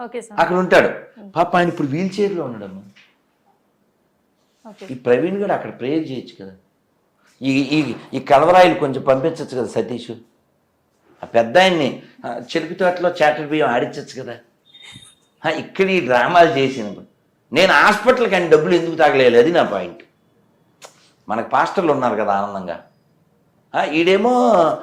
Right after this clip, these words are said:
Speaker 2: కలజోడు లేకపోతే బొగడా బైబిల్ చదవలేడా ఏమన్నాను? ఓసారి once more చెప్పండి. కలజోడు లేకపోతే బొగడా బైబిల్ చదవలేడు. ఈడేమో కిడ్నీలు బాగు చేసేస్తాడు, మోకాళ్ళు, ఆ,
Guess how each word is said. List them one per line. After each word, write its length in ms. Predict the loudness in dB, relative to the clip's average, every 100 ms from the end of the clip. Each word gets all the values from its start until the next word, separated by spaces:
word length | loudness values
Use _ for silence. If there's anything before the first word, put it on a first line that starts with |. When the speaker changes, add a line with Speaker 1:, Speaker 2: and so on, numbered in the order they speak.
| -12 2
Speaker 2:
కలజోడు 360 | 2 8 8 8
లేకపోతే 340 | 6 6 4
బొగడా 300 | 6 6 6
బైబిల్ 280 | 4 4 2
చదవలేడా 640 | 4 6 6 4 4 4 0
ఏమన్నాను? 520 | -2 -2 -4 -8 -10 -16 _ _ _ _ -6
ఓసారి 340 | -4 -2 -2
once 320 | -2 -4 -8 -8
more 160 | -6
చెప్పండి. 320 | -8 -10 -16 -18 _ _ _ _ _ _ _ _ _ _ _ _ _ _ -4
కలజోడు 360 | 0 6 6 6
లేకపోతే 280 | 4 6
బొగడా 300 | 6 8 6
బైబిల్ 280 | 4 4 2
చదవలేడు. 540 | 0 0 2 0 0 -4 -8 -4
ఈడేమో 420 | 2 4 6 4
కిడ్నీలు 440 | 4 -4 -2 -2
బాగు 280 | 4 4 4 0
చేసేస్తాడు, 800 | 0 0 0 0 4 6 4 2 -8 0
మోకాళ్ళు, 1000 | 2 4 6 4 4 2 2 0 -4 -8 2
ఆ, 600 | 6 6 6 4 2